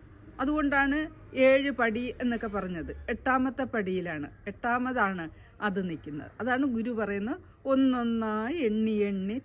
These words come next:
തൊട്ടെണ്ണം പൊരുൾ ഒടുങ്ങിയാൽ നിന്നിടും ദൃക്കുപോൽ ഉള്ളം നിന്നിൽ അസ്പന്ദമാകണം." ഏ, ആ, പ്രപഞ്ച ദൃശ്യങ്ങൾ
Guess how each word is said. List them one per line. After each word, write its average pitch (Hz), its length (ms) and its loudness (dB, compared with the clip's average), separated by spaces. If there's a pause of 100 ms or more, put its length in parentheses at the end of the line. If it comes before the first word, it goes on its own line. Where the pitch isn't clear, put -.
(100)
തൊട്ടെണ്ണം 196 880 -4
പൊരുൾ 208 380 -2
ഒടുങ്ങിയാൽ 196 960 -2 (600)
നിന്നിടും 262 800 2
ദൃക്കുപോൽ 214 720 0
ഉള്ളം 202 500 -2
നിന്നിൽ 247 360 -4
അസ്പന്ദമാകണം." 202 920 -4 (600)
ഏ, 254 60 -2
ആ, 240 180 -2 (1300)
പ്രപഞ്ച 240 320 0
ദൃശ്യങ്ങൾ 226 760 -2